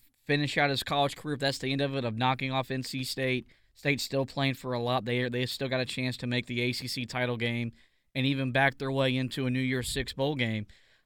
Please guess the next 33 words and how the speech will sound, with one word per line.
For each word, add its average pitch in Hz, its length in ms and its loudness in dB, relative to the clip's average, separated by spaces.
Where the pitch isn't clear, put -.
Um, 143 240 6
and 151 200 6
so, 156 180 4
you 143 200 4
know, 139 120 2
there'll 143 100 0
be 151 100 4
a 143 60 4
lot 143 180 6
on 156 80 4
the 147 80 0
line 147 280 2
on 151 140 -2
Saturday, 151 640 2
and 139 100 0
if, 123 60 0
if 120 180 -4
Carolina 151 380 0
has 147 240 0
seven, 139 400 0
I 123 80 0
feel 135 140 -8
like 123 80 -4
they 127 80 0
got 123 140 0
a 120 40 -2
better 127 240 0
chance 127 300 -8
to - 100 -10
win 123 220 -2
than 117 120 -2
without 117 300 -4
'em. 110 120 -12